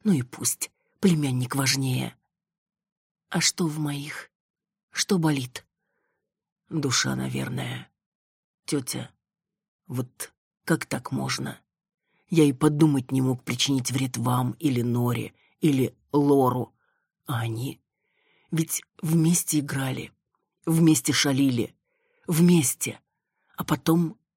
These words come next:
все. Просто потому, что я родился первым, они не имеют права на трон? Просто власть? Не просто.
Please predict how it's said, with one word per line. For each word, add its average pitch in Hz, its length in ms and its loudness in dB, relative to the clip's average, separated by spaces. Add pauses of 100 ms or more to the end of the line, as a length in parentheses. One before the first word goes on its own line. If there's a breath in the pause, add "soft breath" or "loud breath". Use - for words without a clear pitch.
все. 190 440 2 (840)
Просто 147 400 2
потому, 131 280 -2
что - 140 2
я 127 140 0
родился 127 400 -2
первым, 139 580 0 (420)
они 139 360 0
не 139 220 0
имеют 139 340 0
права 135 240 -2
на 135 140 0
трон? 170 380 0 (520)
Просто 143 360 2
власть? 143 460 2 (1300)
Не 175 120 -4
просто. - 720 -6